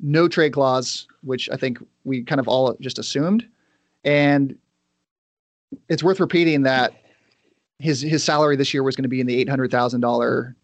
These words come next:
maybe a million dollar range. And now he gets a ten million dollar signing bonus for that house in Coronado.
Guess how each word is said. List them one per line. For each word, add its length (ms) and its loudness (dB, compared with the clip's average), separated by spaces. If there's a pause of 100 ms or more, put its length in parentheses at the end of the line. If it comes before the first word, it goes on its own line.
(200)
maybe 260 2
a 40 2
million 280 2
dollar 240 2
range. 480 -2 (680)
And 460 0
now 160 2
he 100 2
gets 140 -2
a 40 -16
ten 180 0
million 240 0
dollar 180 2
signing 280 -2
bonus 520 -2 (640)
for 140 -4
that 120 0
house 200 -2
in 60 -10
Coronado. 600 -2